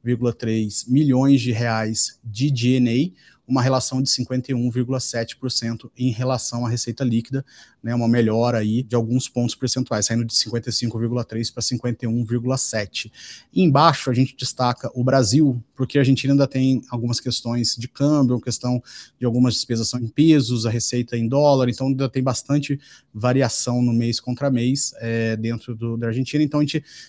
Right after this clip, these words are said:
ali segrega o Brasil pra mostrar que no quarto trimestre de vinte e cinco, chegamos a quarenta e um vírgula oito por cento o ratio de G N A sobre a receita líquida, que é um número bem importante pra gente,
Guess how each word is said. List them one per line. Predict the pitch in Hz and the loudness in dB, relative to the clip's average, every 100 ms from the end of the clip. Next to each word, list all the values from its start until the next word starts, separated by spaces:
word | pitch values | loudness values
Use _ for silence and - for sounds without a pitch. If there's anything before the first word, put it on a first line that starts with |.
| _ - | _ -4
ali | 127 127 135 - | 2 4 2 0
segrega | - 151 131 127 120 | 0 2 6 6 6
o | 123 | 4
Brasil | 135 143 120 139 160 - _ _ | 4 4 4 2 0 -4 _ _
pra | 147 | 0
mostrar | 143 143 - 117 117 | 0 0 -2 -2 -2
que | - 120 | -4 -4
no | 123 | -4
quarto | - 143 143 | -2 -4 -2
trimestre | 135 123 113 - | -2 0 -2 -2
de | 127 | 0
vinte | 139 | 0
e | 139 | 0
cinco, | - 135 151 - 113 _ - - - | 2 2 2 -2 -10 _ -20 -20 -20
chegamos | - 127 120 135 123 | -8 -4 2 2 2
a | |
quarenta | - 123 143 147 | 0 0 0 2
e | |
um | 139 143 | 2 2
vírgula | 139 139 | 2 2
oito | 123 131 | 2 0
por | - 131 | -2 -6
cento | - 117 113 - 120 | -4 -4 -4 -8 -12
o | 127 | -4
ratio | 117 117 - 117 | -2 -2 -4 -6
de | 107 123 131 - 123 | -2 -2 -2 -10 -10
G | 98 117 | -6 0
N | 135 113 117 | 2 2 -2
A | |
sobre | - 120 | -4 -4
a | 117 | -2
receita | 113 - 110 143 | -2 -2 -2 -2
líquida, | 123 123 135 131 - - _ | 0 -2 -4 -10 -12 -20 _
que | - | -8
é | 120 | -2
um | |
número | 120 127 131 131 _ | 2 4 4 2 _
bem | - 131 147 | -2 2 2
importante | 143 123 120 120 - | 2 -4 -4 -6 -4
pra | 117 | -4
gente, | 107 117 131 - | -2 -2 -2 -4